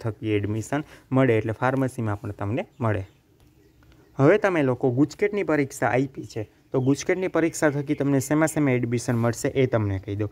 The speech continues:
તો પહેલી વસ્તુ એ કે તમારે લોકોને એગ્રીકલ્ચરની જે ચાર બ્રાન્ચ છે એમાં તમને એડમિશન મળશે. એટલે એગ્રીકલ્ચર છે,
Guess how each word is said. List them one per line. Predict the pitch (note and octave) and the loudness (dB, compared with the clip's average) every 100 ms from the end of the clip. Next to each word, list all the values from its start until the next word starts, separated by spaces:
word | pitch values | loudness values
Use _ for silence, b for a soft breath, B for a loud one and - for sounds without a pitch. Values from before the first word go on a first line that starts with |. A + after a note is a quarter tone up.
| B B - | B B -6
તો | |
પહેલી | D#3 C#3+ E3 | 0 2 4
વસ્તુ | E3 E3+ - - - | 2 0 -4 -10 -6
એ | E3 | -6
કે | D3 | -4
તમારે | B2+ B2+ C#3+ E3 | -4 -2 -2 -2
લોકોને | D3+ C3 C3 B2 | -2 -2 -4 -4
એગ્રીકલ્ચરની | A#2 A#2+ D3+ F3+ D3 C#3 C#3 C3 B2+ | -2 -2 -2 -2 0 0 0 0 0
જે | A2+ | -2
ચાર | A2+ B2 C#3 | -2 0 0
બ્રાન્ચ | C#3 A#2 A#2 A2+ | 0 0 -2 -4
છે | A2+ C#3 | -8 -8
એમાં | C3 C3+ B2+ B2+ | -6 -4 -2 -2
તમને | A#2+ A2 | -2 -2
એડમિશન | G#2 G#2 G#2 - A2 | -2 0 -2 -2 -2
મળશે. | A2 G#2+ F#2+ G#2+ | 0 0 -4 -12
એટલે | - - - B2+ A#2+ | -14 -20 -6 0 2
એગ્રીકલ્ચર | A#2+ C#3+ D3 C#3 C#3 B2+ | 2 2 0 -2 0 -2
છે, | A2 B2 | -2 -4